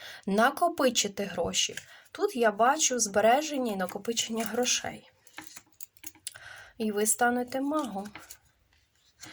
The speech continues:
І деякі мрії такі дійсно ваші здійсняться, але в плані матеріального. Тому що тут я бачу достаток і задоволення.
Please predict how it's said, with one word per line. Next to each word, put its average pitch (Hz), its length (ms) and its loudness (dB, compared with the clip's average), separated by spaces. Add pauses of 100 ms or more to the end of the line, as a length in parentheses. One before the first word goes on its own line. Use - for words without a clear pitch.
(480)
І 254 160 2
деякі 247 500 4
мрії 269 460 2
такі 208 360 -6
дійсно 226 500 -4
ваші 214 420 2
здійсняться, 220 1080 -2 (520)
але 214 320 2
в 202 140 -8
плані 233 560 2
матеріального. 214 1040 2 (760)
Тому 269 320 4
що - 240 4
тут 392 260 0
я 247 180 8
бачу 285 600 4 (220)
достаток 247 920 2
і 233 120 2
задоволення. 226 920 4